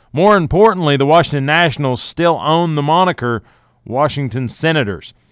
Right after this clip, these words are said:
uh, so it wouldn't be able to ev-, wouldn't possi-, so it wouldn't be possible even if Snyder wanted to pay tribute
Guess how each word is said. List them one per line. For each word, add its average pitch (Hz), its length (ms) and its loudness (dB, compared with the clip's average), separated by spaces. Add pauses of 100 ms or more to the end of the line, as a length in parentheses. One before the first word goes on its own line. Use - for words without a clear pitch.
(320)
uh, 101 160 -6
so 123 240 -2
it 107 60 -10
wouldn't 139 280 -4
be 147 160 -2
able 147 260 -2
to 135 140 -10
ev-, 139 380 -6 (480)
wouldn't 139 480 -2
possi-, 156 600 0 (720)
so 147 240 -2
it 120 80 -6
wouldn't 160 320 -2
be 156 140 0
possible 131 680 0
even 165 340 -4
if 147 140 -4
Snyder 139 360 0
wanted 131 260 -2
to 123 80 -4
pay 131 240 -2
tribute 117 480 -6